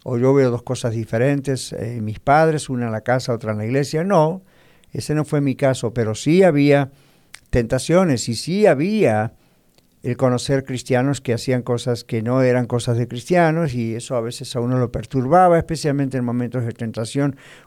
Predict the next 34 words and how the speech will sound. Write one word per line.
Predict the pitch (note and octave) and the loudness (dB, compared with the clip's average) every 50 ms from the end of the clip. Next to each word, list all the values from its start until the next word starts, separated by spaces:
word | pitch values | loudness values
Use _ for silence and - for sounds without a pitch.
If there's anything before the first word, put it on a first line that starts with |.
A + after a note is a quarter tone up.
| _ | _
Uno | C#3 C3+ C3 B2 | -2 -2 0 0
podía | - A#2+ A2+ A#2 B2 B2+ C3 B2+ A#2+ A2 A2+ - - _ _ _ | 0 -2 -2 -2 0 2 2 2 2 0 -2 -8 -16 _ _ _
ser | - - C#3 C3 A#2+ A#2+ | -8 -2 0 0 0 0
presa | - C3 A#2+ B2 C3 B2+ - C3+ B2 | -2 -4 -2 -2 -2 -2 -2 -2 -2
de | A2+ A2+ | -2 -4
Satanás, | - A#2 G2 - - G#2 A2+ C#3+ D#3 D#3+ D3 | -6 -8 -8 -6 -4 -2 -2 0 0 0 -2
que | - - B2+ | -4 -8 -10
siempre | - - C3+ B2 A2 A#2 | -8 -6 -4 -4 -4 -6
está | A2+ - - A2+ | -8 -6 -4 -4
buscando | A#2 A#2 A#2 - - B2+ C3 C3 A#2+ B2 A#2 A2 - - _ _ _ _ | -4 -4 -4 -2 0 0 2 2 0 0 -2 -4 -6 -12 _ _ _ _
como | - B2 B2 C3 C3 | -6 -4 -2 0 0
un | B2+ | 2
león | B2 B2 B2 A2+ | 0 0 0 -2
rugiente, | A#2+ A2+ - - C3+ C3 B2 - A#2+ | -4 -6 -2 0 0 0 0 0 -4
dice | A#2 A#2 A2 - - | -6 -6 -6 -8 -6
la | A2 A2 | -4 -4
Biblia, | A2+ B2+ C3 A#2+ A#2+ | -2 -2 -2 -2 -2
a | A2+ | -2
quien | - - B2 A#2+ A2 | -2 -4 -4 -2 -2
devorar, | A#2 A2 G#2+ A2 A#2 C#3+ E3 E3+ D#3+ D3+ D3 C#3+ C3+ - - - _ _ _ _ - | -2 -2 0 2 4 4 6 6 6 4 4 2 0 -4 -10 -20 _ _ _ _ -8
y | C#3 | -4
ahí | C3+ B2+ C3 | -2 0 0
viene | C3+ C#3+ D3 C#3 C3 | 2 2 2 2 2
a | |
la | A#2+ A#2+ | 2 0
mente, | B2 C3 B2+ A#2+ - A#2+ A2 | 0 0 -2 -2 -2 -4 -2
"Ya | G#2+ A2 | -2 0
ves, | A#2 C#3 D3+ C#3+ | 0 2 2 2
ya | C#3 B2+ C3 | 2 2 2
ves", | C#3+ D#3 E3 D3+ - - | 2 2 0 -2 -6 -12
como | - - A2+ A2 A2+ | -12 -10 -8 -6 -8
aquel, | A2 - - C#3 D3 D3+ C#3+ C3+ A#2 F2+ | -6 -2 0 0 2 0 0 -4 -6 -6
"Ah, | A#2+ E3 F3 E3+ D3+ B2+ | -2 0 0 0 0 -2
míralo". | C3+ C#3+ D3+ C#3 C#3+ C3+ B2 A2 A2 | -2 -2 -2 0 0 0 0 0 -4